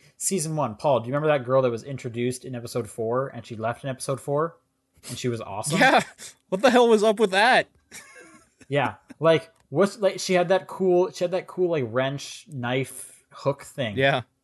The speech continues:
Speaker 1: that she used for everything. Like, what's, what is she doing? She was cool.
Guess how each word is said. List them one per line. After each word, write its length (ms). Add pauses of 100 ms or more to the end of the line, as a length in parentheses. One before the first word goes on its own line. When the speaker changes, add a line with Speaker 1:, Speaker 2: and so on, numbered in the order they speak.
(280)
Speaker 1:
that 140
she 140
used 260
for 160
everything. 500 (220)
Like, 240 (400)
what's, 340
what 180
is 60
she 180
doing? 280 (800)
She 180
was 180
cool. 460